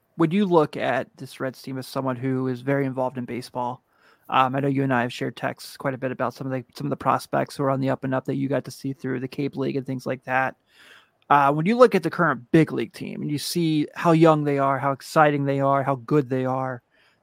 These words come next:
um, what is kind of your expectation for, uh, the Reds team as, uh, as an enemy, uh, necessarily?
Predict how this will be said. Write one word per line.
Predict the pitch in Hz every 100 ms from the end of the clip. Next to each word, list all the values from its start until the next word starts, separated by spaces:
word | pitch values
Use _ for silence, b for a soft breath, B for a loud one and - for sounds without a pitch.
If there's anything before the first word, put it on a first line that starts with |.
| _
um, | 135 127 123 120 127 123
what | 208 302
is | 294
kind | - 196
of | 165
your | 147 147 131
expectation | 143 - 139 - - 135 - 135
for, | - 135 131 127 -
uh, | 127 127 123 98
the | 143
Reds | 139 139 -
team | - 131
as, | 135 131 -
uh, | 135 127
as | - 143
an |
enemy, | 160 170 147 135 127 _ _ _ _ _ _
uh, | - 127 120
necessarily? | 135 - 131 127 104 110